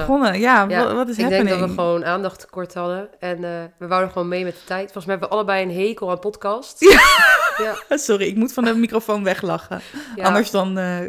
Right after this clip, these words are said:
Speaker 2: Krijg zo op de kop.
Speaker 1: krijgen jullie, nee, krijg je heel erg oorpijn. Ja, ik, ik had op een gegeven moment dat ik dacht, "Ja, we kunnen wel een keer een mukbang opnemen op jouw kanaal."
Speaker 2: Ja.
Speaker 1: Eh, maar je moet elke keer eten.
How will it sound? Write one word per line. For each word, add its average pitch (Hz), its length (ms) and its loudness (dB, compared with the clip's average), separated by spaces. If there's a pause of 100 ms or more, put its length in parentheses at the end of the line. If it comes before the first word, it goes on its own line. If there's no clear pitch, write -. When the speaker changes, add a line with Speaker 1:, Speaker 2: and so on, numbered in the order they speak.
(140)
Speaker 2:
Krijg 185 200 -6
zo 190 140 -6
op 180 80 -10
de 180 60 -10
kop. 202 240 -6
Speaker 1:
krijgen 214 300 2
jullie, 190 240 -6
nee, 185 180 -2
krijg 214 220 -6
je 185 60 -6
heel 180 120 -4
erg 175 200 -6
oorpijn. 160 420 -6 (460)
Ja, 208 220 6 (200)
ik, 208 220 0
ik 269 140 0
had 262 180 2
op 220 80 -4
een 220 80 -18
gegeven 214 220 -2
moment 196 160 -4
dat 180 120 -4
ik - 80 -16
dacht, 180 200 -2
"Ja, 165 140 4
we 170 60 -8
kunnen 202 200 0
wel 180 100 0
een 185 120 2
keer 190 160 -2
een 180 120 0
mukbang 180 460 -2
opnemen 156 380 -6
op 156 100 -10
jouw 156 140 -2
kanaal." 165 580 -8
Speaker 2:
Ja. 190 180 -16 (720)
Speaker 1:
Eh, 180 460 2
maar 185 100 -2
je 185 60 4
moet 208 140 -2
elke 220 220 4
keer - 340 -4 (140)
eten. 196 580 0